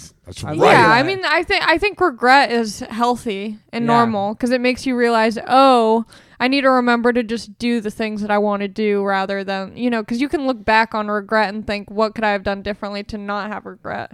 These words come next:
Speaker 1: Mm.
Speaker 3: And then
Speaker 2: Mm.
Speaker 3: going forward, like, learn from that.
Speaker 1: Mm-hmm.
Speaker 2: Yeah.
Speaker 3: But I feel like I don't have that many regrets.
Speaker 2: Yeah.
Speaker 3: Um,
Speaker 2: I mean, you're doing what you love right now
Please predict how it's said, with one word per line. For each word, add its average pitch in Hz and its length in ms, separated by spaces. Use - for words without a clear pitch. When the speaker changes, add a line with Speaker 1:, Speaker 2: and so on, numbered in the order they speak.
Speaker 1:
Mm. 107 340
Speaker 3:
And 151 100
then 233 180
Speaker 2:
Mm. 226 40
Speaker 3:
going 220 260
forward, 214 420
like, 190 160
learn 196 320
from 202 220
that. 190 320
Speaker 1:
Mm-hmm. 117 180
Speaker 2:
Yeah. 139 240
Speaker 3:
But 269 60
I 294 60
feel 330 120
like 349 100
I 339 60
don't 285 160
have 233 200
that 214 260
many 196 240
regrets. 196 1000
Speaker 2:
Yeah. 139 220
Speaker 3:
Um, 202 1300
Speaker 2:
I 160 40
mean, 165 60
you're 160 60
doing 180 140
what 165 160
you 143 60
love 151 220
right 120 180
now 123 280